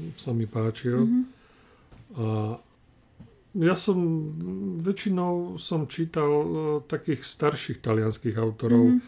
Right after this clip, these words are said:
Speaker 1: ako bol napríklad Dino Buzzati, alebo Cesare Zavattini, ktorý bol aj scenaristom, e,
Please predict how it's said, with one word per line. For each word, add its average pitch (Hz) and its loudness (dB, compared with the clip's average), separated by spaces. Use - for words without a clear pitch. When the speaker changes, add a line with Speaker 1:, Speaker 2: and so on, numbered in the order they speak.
Speaker 1:
ako 120 -2
bol 117 4
napríklad 120 0
Dino 117 2
Buzzati, 110 0
alebo 110 2
Cesare 113 2
Zavattini, 110 0
ktorý 107 -4
bol 110 0
aj 110 -2
scenaristom, 110 0
e, 113 -2